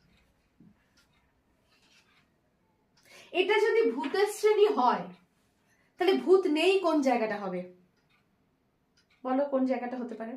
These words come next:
এই গো-, গোটা এইটুকু হচ্ছে ভূতের শ্রেণী, এই যতটুকু আমি গোল করেছি এটা হচ্ছে ভূতের শ্রেণী। তাহলে ভূত নেই কতটা? এই সবটাই ভূত নেই। এই সবটাকে দিয়েও তো আমি ভূত নেই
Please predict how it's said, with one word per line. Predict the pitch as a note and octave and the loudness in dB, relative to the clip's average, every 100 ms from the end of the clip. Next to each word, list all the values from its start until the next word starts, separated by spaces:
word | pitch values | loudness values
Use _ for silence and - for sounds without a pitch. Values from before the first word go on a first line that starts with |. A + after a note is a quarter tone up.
| - _ _ | -18 _ _
এই | C4+ | -4
গো-, | D4 E4 - - | 2 0 0 -10
গোটা | D4 D4 F4 F4 - _ _ _ _ | -6 0 0 -2 -12 _ _ _ _
এইটুকু | F4 G#4+ G#4+ G#4+ G#4+ A4 | 0 2 4 0 0 2
হচ্ছে | A4 A4 A4+ | 2 0 0
ভূতের | C#4+ C4+ C4+ | 0 0 -2
শ্রেণী, | - A3+ F#3+ F3+ C#4 | -2 -6 -8 -10 -8
এই | D4 | -2
যতটুকু | C#4 - F#4 G4 | -2 -4 -6 -6
আমি | F#4 | -6
গোল | C4 C4 C#4 | -2 0 0
করেছি | D#4+ D#4+ - | -4 -8 -8
এটা | E4+ C#4 | -6 -4
হচ্ছে | B3 C4+ | -4 -6
ভূতের | A3+ A3+ G3+ - | -6 -4 -4 -6
শ্রেণী। | F#3 F#3 F#3 - - - | -14 -14 -16 -20 -18 -2
তাহলে | F#4 B3+ | 0 0
ভূত | C#4 F#4 D#4+ | 0 0 0
নেই | C#4+ D#4+ | -2 -2
কতটা? | C4+ G3+ F#3+ F#3+ - - | -4 -6 -8 -12 -12 -12
এই | |
সবটাই | C4+ - D4 - F#4 - | -8 -4 -4 -2 -4 -4
ভূত | E4+ | -4
নেই। | D4 D#4 - - _ _ _ _ _ _ _ _ _ _ _ _ _ _ _ _ _ | -6 -8 -12 -16 _ _ _ _ _ _ _ _ _ _ _ _ _ _ _ _ _
এই | E4 | -10
সবটাকে | E4 - C#4+ C#4 - F4+ F4+ F#4 | -10 -4 -4 -4 -2 -2 0 -2
দিয়েও | F4 F4+ F4+ | 0 2 2
তো | |
আমি | F4 D#4+ | 0 0
ভূত | C4+ C#4 | -6 -6
নেই | C#4+ D#4+ | -6 -6